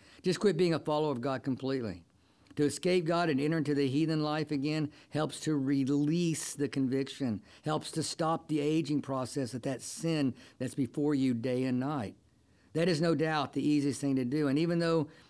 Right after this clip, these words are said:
you are having to live with your shame, you can, for the relationship with God's on the back burner.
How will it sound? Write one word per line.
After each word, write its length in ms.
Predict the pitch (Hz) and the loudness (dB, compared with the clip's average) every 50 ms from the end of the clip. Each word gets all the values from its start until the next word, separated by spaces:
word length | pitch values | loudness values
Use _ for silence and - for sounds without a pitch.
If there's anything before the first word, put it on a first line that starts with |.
| _ - | _ -4
you 200 | 143 160 165 165 | 0 2 4 4
are 100 | 160 151 | 4 2
having 380 | 135 143 160 165 156 160 151 143 | 0 0 0 0 2 0 0 0
to 160 | - 151 143 | 0 0 2
live 300 | 147 151 160 160 160 139 | 2 2 2 2 2 2
with 240 | 139 151 143 143 - | 2 0 0 0 0
your 140 | 135 135 120 | 0 0 -2
shame, 520 | - - - 170 170 165 165 147 139 127 | -2 -4 -4 -2 -2 0 2 2 2 2
you 140 | 123 139 127 | 2 2 0
can, 500 | - - 160 170 180 147 110 92 - 113 - _ _ _ _ _ _ _ _ _ - | 0 -2 -2 0 0 -2 -2 -4 -6 -10 -14 _ _ _ _ _ _ _ _ _ -4
for 100 | 143 135 | -2 0
the 80 | 123 | 0
relationship 500 | 120 120 120 127 139 147 147 - 160 - | 2 2 2 2 0 0 0 -2 -4 -4
with 140 | 143 131 107 | -4 -4 -4
God's 300 | 131 135 131 131 117 131 | -2 -2 -2 -2 -2 0
on 80 | 123 120 | 0 0
the 80 | 117 | 0
back 320 | 104 110 120 120 120 117 120 | -2 -2 -4 -4 -4 -4 -4
burner. 440 | 117 123 131 135 120 95 92 - | -4 -4 -2 -2 -4 -4 -6 -10